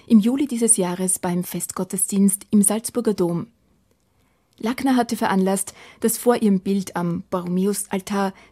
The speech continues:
täglich eine Kerze brennt. Als junge Frau liebte Maria Theresia Ledochowska schöne Kleider, Theater und Reisen. Als sie im Gesicht Narben einer Pockenerkrankung davontrug, ließ man in ihrer Umgebung alle Spiegel mit Tüchern verhängen.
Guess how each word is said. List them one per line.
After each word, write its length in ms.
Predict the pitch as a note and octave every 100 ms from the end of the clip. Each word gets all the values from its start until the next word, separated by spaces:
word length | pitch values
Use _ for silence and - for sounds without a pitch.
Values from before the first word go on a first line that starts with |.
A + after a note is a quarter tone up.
| _
täglich 420 | - A#3 B3+ A#3+
eine 160 | A3+ A3+
Kerze 360 | A#3 G3 F3+ -
brennt. 440 | E3 E3+ E3 - _ _ _ _ _ _
Als 380 | - F3 F3 -
junge 240 | G#3 A#3
Frau 240 | A3+ G3
liebte 300 | G3+ G#3+ -
Maria 320 | A3 G3 G3 G3
Theresia 500 | G#3 F#3+ F#3 G3 G3
Ledochowska 640 | F#3 F#3 G3 - - G#3+ - - -
schöne 360 | - A3+ A3+
Kleider, 440 | A#3 F#3+ G3 F3+ - _ -
Theater 520 | - F3 F#3 F#3+ F3
und 200 | - F3 E3+
Reisen. 360 | E3+ - F3 - _ _ _ _ _ _ _ _ _
Als 200 | - A#3
sie 60 | C4
im 120 | B3
Gesicht 380 | B3 B3 C4 -
Narben 360 | G#3 G3 G3+ F#3+
einer 260 | F3+ F3
Pockenerkrankung 800 | E3+ F#3 F#3 F3+ - F#3 F3+ G#3
davontrug, 640 | G3 F#3+ G3 G3 G#3+ G3 - - - _ _
ließ 260 | - A3+ A#3
man 160 | A3+
in 140 | A3 A3+
ihrer 160 | A3
Umgebung 500 | A3+ A3 G3+ A3+ B3 A#3
alle 200 | A3 B3+
Spiegel 500 | - - G#3 F#3+ G3
mit 280 | G#3 G3+ -
Tüchern 380 | G3+ F3+ F3+
verhängen. 560 | F3 G3 F#3 F3+ F3 -